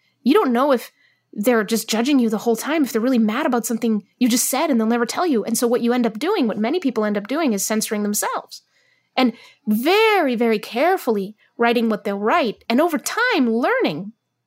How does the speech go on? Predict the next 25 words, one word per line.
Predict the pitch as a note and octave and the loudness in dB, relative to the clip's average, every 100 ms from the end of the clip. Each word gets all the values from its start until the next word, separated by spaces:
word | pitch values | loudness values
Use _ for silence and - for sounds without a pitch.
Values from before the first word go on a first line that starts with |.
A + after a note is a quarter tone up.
| _ _ - | _ _ -10
that | C4 A#3+ F3 - - _ - | -2 0 -2 -6 -20 _ -8
surprising, | - - C#4+ C4+ F#4+ D4 B3+ A3+ | -4 -2 0 2 2 2 0 0
you | - C4 | 0 0
know, | A3 G#3 G#3 _ - | 0 -4 -8 _ -2
your | B3+ A3 | 0 2
group | B3+ D4 A#3 A3 | 2 2 0 -2
or | |
whoever | G#3+ A3+ B3+ C4 | 0 0 0 0
you | A#3 G#3+ | 0 -2
feel | - C4 B3+ | -4 0 2
you | A#3+ A3 | 2 2
belong | G#3+ G#3+ C4+ C#4+ | 0 2 2 0
to | A3 G3+ - | -2 -6 -8
carries | - C#4+ A#3 | -4 -2 -2
a | |
cost. | A3+ - - - - - - _ _ _ _ _ - | -4 -6 -8 -8 -10 -12 -14 _ _ _ _ _ -2
And | B3+ A#3 A3 A3+ - | 0 2 -2 -4 -10
we | G#3+ A3+ A#3 | -2 0 2
end | C#4+ C#4 | 2 0
up | C4 - _ _ - | 0 -4 _ _ -16
really | A#3+ C#4 D#4 D#4 C4+ | -6 0 2 2 0
caring | - A#3+ A3 G#3 | -2 -2 0 -2
deeply. | F#3+ G3+ F#3 F#3+ - - | -2 -4 -4 -6 -6 -4
And | G#3 | -4
there's | G3+ | -4